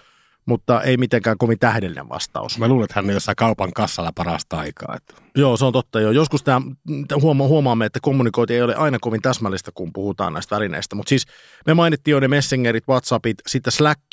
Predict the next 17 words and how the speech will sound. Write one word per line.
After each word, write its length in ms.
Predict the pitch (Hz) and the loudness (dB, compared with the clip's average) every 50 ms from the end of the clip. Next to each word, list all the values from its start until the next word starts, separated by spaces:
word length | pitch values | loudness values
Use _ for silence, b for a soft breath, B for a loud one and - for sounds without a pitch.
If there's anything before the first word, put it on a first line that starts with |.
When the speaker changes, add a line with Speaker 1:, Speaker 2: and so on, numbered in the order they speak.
| 123 113 | 0 2
Speaker 1:
on 120 | 110 113 | 2 2
yksi, 240 | 113 107 - - - - | 2 0 -2 -4 -4 -4
mitä 200 | 117 104 117 110 | -2 0 0 0
me 80 | 113 | 0
käytetään 340 | - 123 117 101 110 107 113 | 2 0 0 0 0 -2 -2
esimerkiksi 180 | 113 123 - - | -2 -2 -2 0
tämän 180 | 139 139 - | -2 0 2
ohjelman 460 | 180 165 143 143 120 107 104 98 95 - | 4 4 4 4 2 0 -2 -4 -4 -4
teossa. 400 | 101 92 87 92 - - 104 98 | -2 -2 -2 -2 -2 -2 -2 0
Ja 60 | 98 | 0
mä 100 | 110 117 | 2 2
huomasin, 340 | 131 151 143 135 113 127 113 | 2 2 2 2 0 0 -2
kun 100 | 120 - | -2 -2
tästä 240 | 135 123 - - - | -2 -2 -2 -2 0
aiheesta 420 | - 156 151 131 120 - - - | 2 2 2 2 0 -2 -6 -6
puhuttiin 380 | - 95 98 95 - - 101 92 | -6 -6 -6 -6 -6 -6 -6 -2
Slackissa, 640 | - 120 113 - - - 80 - - - - | -2 -2 -2 -2 -4 -6 -8 -8 -8 -10 -10